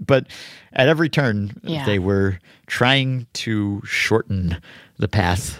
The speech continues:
Speaker 1: back to
Speaker 2: Yeah.
Speaker 1: October. And they were not saying this will be a long haul process. And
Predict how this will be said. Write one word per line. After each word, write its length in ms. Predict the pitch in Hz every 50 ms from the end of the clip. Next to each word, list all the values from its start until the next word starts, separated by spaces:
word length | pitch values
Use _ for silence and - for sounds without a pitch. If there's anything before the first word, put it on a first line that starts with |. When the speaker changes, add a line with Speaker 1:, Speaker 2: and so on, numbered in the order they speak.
| - -
Speaker 1:
back 420 | - - - 101 92 92 - - -
to 260 | - - 82 78 78
Speaker 2:
Yeah. 220 | - 151 123 135 175 - - -
Speaker 1:
October. 600 | 82 80 - - - - - - - 71 - - - -
And 320 | - 101 92 85 82 85 - - - -
they 220 | - - 95 87
were 120 | 85 87 87
not 220 | 87 90 - -
saying 360 | - - 90 90 92 90 90 87 -
this 180 | - 101 - -
will 100 | - 104
be 220 | 87 - 92 90
a 100 | 90 85
long 360 | 82 82 95 110 110 110 110 110
haul 460 | 98 92 101 95 95 95 98 101 -
process. 720 | - - - 143 156 160 - - 175 170 170 165 - -
And 220 | 143 139 143 139